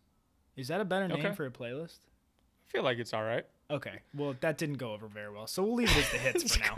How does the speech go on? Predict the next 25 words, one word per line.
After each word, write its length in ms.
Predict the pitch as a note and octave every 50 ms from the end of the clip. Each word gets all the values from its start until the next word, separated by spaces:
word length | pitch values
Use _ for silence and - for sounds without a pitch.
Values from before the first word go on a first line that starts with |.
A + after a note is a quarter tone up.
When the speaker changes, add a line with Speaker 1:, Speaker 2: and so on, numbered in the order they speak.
| - -
Speaker 2:
It's 100 | F#3+ -
great. 220 | F#4+ G#4+ A4 -
Speaker 1:
Um, 160 | C#3 C3+ C3+
Speaker 2:
Great 180 | E3+ A#3 B3+ -
time 160 | - G3 E3+
to 60 | D3+ C3
discuss 340 | B2+ C#3 - - F#3+ E3
that. 220 | - C#3 A#2+ - D3
Mid-pod. 440 | E3+ G3 G#3+ - - F3+ C#3 A#2+ - -
Hey, 220 | - C4 A#3+ A3 A#3+
Speaker 1:
yeah, 80 | C4+ B3 A3
Speaker 2:
uh, 40 | G#3
Speaker 1:
but 80 | - -
I 60 | C#3 -
know, 140 | - C4 A3+
Speaker 2:
opinion 40 | D#3
Speaker 1:
I'd 160 | D#3+ F3+ -
get 80 | A3
Speaker 2:
for 160 | F#3+ E3 D3+ D3
Speaker 1:
your 100 | D3+ D3+
Speaker 2:
ya 80 | D3
Speaker 1:
honest 120 | D3 D3 D3+
Speaker 2:
about 180 | C#3+ C#3 C#3
our 140 | C#3 C3 B2+
Speaker 1:
opinion. 380 | C3 - D#3 - D3+ D3+ F#3